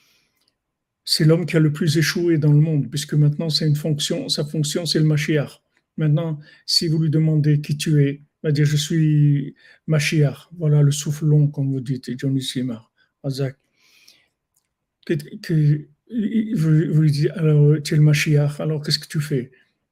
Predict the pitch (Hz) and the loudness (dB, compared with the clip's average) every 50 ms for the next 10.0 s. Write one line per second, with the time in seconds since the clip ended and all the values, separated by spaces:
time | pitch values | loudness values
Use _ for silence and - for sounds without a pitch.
0 | _ _ _ _ - 156 147 135 143 143 147 - 156 147 143 143 147 151 147 147 | _ _ _ _ -8 -6 -4 -2 -2 -2 -4 -4 -4 -2 -2 -2 -2 -2 -2 -4
1 | 147 147 - _ _ _ _ - - - - - - - 165 160 160 147 - 160 | -6 -8 -12 _ _ _ _ -20 -16 -14 -14 -12 -6 -2 0 0 0 0 0 4
2 | 147 147 147 143 147 - 151 139 127 - - - _ 151 - _ 160 156 147 151 | 6 6 6 6 4 2 -2 -2 -4 -4 -8 -18 _ -20 -18 _ -8 -6 -6 -6
3 | 147 170 180 180 165 175 - 165 165 165 170 180 160 143 143 139 143 - - 131 | -6 -8 -6 -6 -6 -4 -2 0 0 2 2 4 4 4 2 2 0 -2 -4 -6
4 | 117 120 - - _ _ _ _ _ _ _ _ _ _ _ _ _ _ _ - | -6 -8 -12 -20 _ _ _ _ _ _ _ _ _ _ _ _ _ _ _ -14
5 | - - 151 - 175 165 160 147 - 175 147 147 - 160 156 143 143 147 147 151 | -12 -10 -6 -2 0 0 0 0 -2 -2 -2 0 0 2 4 4 4 2 2 2
6 | 147 151 156 151 - - 156 139 143 - - 160 143 143 147 139 143 - - 143 | 2 2 2 0 -2 -2 -2 -2 -2 -2 -4 -4 0 0 0 0 0 -2 -6 -6
7 | - 156 147 - - 151 147 143 123 127 139 139 139 139 147 143 131 131 131 127 | -2 -2 -2 0 2 2 2 2 0 0 0 2 2 2 2 2 0 0 -2 -6
8 | 127 147 - _ _ _ _ _ _ _ _ - 151 147 - 175 151 143 147 147 | -8 -10 -14 _ _ _ _ _ _ _ _ -8 -8 -6 -2 0 2 2 2 2
9 | 147 156 147 139 139 127 147 147 143 147 143 147 151 147 139 139 139 127 113 - | 0 0 0 0 0 2 4 4 4 4 4 2 2 0 0 2 0 -2 -4 -6